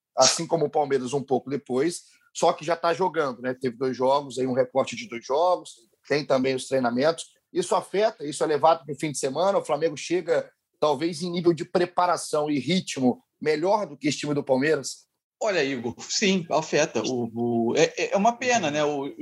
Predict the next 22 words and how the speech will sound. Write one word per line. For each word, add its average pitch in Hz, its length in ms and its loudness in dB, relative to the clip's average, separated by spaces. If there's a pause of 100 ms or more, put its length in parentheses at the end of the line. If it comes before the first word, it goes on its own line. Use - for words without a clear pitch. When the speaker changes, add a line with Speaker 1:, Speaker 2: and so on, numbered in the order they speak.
(320)
Speaker 2:
não 156 220 -4
vai 180 140 6
ser 196 160 0
dessa 190 260 0
vez 180 220 0
que 196 40 -6
a 185 40 -4
gente 180 160 -10
vai 180 160 0
ver 156 140 0
esses 165 220 -4
dois 160 220 0
times, 165 400 -4
o 127 80 -10
Flamengo 135 380 0
do 123 80 6
Rogério 120 460 2
e - 20 -8
o - 20 -18
Palmeiras 123 400 0
do 131 80 -2
Abel, 143 400 2